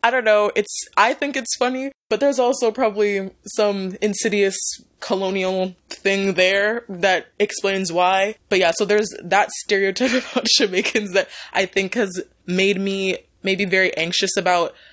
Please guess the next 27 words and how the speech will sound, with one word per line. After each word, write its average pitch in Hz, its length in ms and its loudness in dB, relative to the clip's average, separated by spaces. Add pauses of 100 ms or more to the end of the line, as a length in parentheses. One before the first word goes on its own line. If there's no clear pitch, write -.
(140)
my 175 340 0
output, 208 360 -2
my 185 100 -2
performance. 196 800 -2
Like, 170 400 -2 (180)
I 170 100 2
was 165 360 -2
a 170 80 -10
straight 196 420 0
A 190 100 0
student, 185 420 -4
and 175 80 -2
I 160 400 -2 (380)
basically 233 460 -2
just - 520 -4 (140)
absorbed 180 520 0
this 180 180 -4
message 170 380 -4
that 165 260 -2 (140)
I 165 100 0
always 165 240 0
had 151 140 0
to 170 100 -8
be 160 420 -8 (200)
productive 190 720 -2 (100)
or 175 420 0 (260)
successful, 180 880 -2